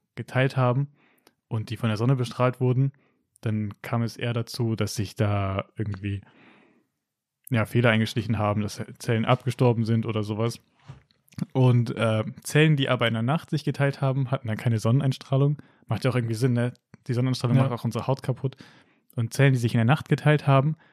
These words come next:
Speaker 1: haben halt überlebt mit weniger Fehleranfälligkeiten.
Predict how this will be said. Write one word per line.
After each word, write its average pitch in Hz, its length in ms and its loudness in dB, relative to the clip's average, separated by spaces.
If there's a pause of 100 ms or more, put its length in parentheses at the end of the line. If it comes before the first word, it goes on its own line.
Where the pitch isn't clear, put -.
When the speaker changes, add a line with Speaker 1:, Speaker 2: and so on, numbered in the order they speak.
(140)
Speaker 1:
haben 123 240 0
halt 120 300 -2 (520)
überlebt 117 560 0 (600)
mit 123 200 -2
weniger 110 440 2 (1200)
Fehleranfälligkeiten. 120 1040 2